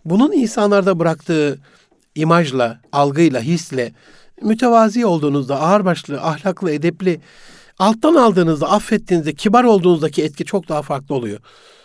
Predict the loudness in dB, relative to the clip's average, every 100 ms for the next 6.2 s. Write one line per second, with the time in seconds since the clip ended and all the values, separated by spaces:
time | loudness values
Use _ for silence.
0 | _ 0 2 2 -6 _ _ _ _ _
1 | -4 0 2 2 2 2 0 -2 -2 -4
2 | 0 0 0 -2 -2 -4 -2 0 2 0
3 | -2 -2 -6 -6 -10 0 0 0 0 0
4 | 0 0 -2 -6 _ _ _ -4 -4 -2
5 | -4 -2 -6 -4 -6 -4 -6 -4 -4 -2
6 | -4